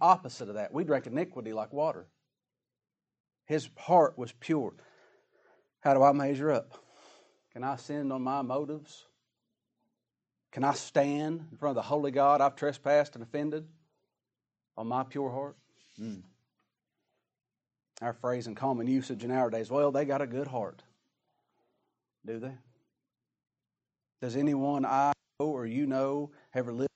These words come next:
their whole lives seeking the absolute perfect will of God? "Not my will, Lord, but your will."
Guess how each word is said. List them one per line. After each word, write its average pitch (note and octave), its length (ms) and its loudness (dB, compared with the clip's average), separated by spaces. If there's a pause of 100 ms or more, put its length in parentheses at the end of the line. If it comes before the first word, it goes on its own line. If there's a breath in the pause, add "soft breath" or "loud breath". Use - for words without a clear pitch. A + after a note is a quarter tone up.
(220)
their C#3+ 80 2
whole C#3+ 80 -2
lives C3 340 2
seeking C#3 380 -6
the A2 180 -6
absolute B2+ 640 -6
perfect B2 400 -6
will A#2 220 -8
of A2 120 -10
God? F#2 360 -8
"Not C#3 260 0
my A#2+ 300 -4
will, A2+ 340 -10
Lord, A2 340 -10
but G#2 200 -18
your G2+ 180 -12
will." G2 300 -20